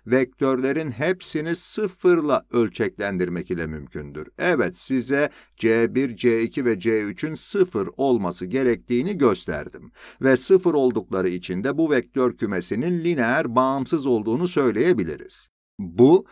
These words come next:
vektörlerden hiçbirinin diğer ikisinin kombinasyonu olarak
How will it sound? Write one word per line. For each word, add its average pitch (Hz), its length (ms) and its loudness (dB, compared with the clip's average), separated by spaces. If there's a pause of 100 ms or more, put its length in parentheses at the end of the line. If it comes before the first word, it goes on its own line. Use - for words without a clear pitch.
(180)
vektörlerden 123 920 2
hiçbirinin 131 920 0
diğer 160 360 2 (100)
ikisinin 131 600 -4
kombinasyonu 120 840 0
olarak 101 360 -2